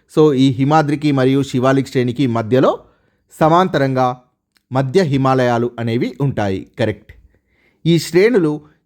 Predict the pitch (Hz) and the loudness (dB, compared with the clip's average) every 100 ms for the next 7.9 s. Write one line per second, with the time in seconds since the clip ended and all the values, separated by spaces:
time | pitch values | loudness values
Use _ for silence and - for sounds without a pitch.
0 | 123 117 170 - 247 262 269 269 254 131 | -16 -2 0 0 0 2 2 0 -2 0
1 | 143 156 - - 165 143 127 127 175 359 | 0 0 -2 -2 -2 -2 -2 -2 -6 -8
2 | _ _ _ _ - 123 160 226 269 277 | _ _ _ _ -6 2 4 4 2 0
3 | 254 240 240 - 151 165 180 165 - 175 | -4 -4 -6 -6 -4 0 0 0 -2 0
4 | 220 226 - 208 185 127 131 139 156 156 | 0 0 0 2 2 2 2 2 2 0
5 | 123 247 453 _ _ _ - - 220 311 | 0 0 -2 _ _ _ -4 0 0 0
6 | 233 269 165 - 170 165 156 151 156 156 | 0 0 -2 -2 0 0 0 0 -2 -6
7 | _ _ 135 170 254 302 285 269 | _ _ -2 2 2 4 4 4